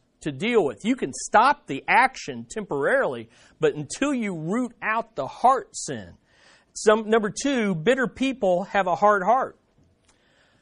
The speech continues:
that refuses to see things God's way and repent.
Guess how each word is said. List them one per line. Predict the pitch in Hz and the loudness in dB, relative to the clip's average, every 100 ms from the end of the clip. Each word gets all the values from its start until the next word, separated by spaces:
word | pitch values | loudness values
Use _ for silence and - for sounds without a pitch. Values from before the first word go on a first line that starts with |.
| _ | _
that | 180 185 | 0 0
refuses | 202 175 - 233 262 - 185 - | 0 -4 -4 -2 -2 -2 -8 -6
to | 160 | -8
see | - 262 277 | -6 -4 -4
things | - 202 175 165 | -2 -4 -4 -6
God's | 135 180 220 247 175 | -2 4 4 4 0
way | 151 156 139 147 190 - | -4 -2 -2 -2 -4 -6
and | 170 175 | -10 -8
repent. | 185 - 262 262 - | -10 -8 -6 -6 -10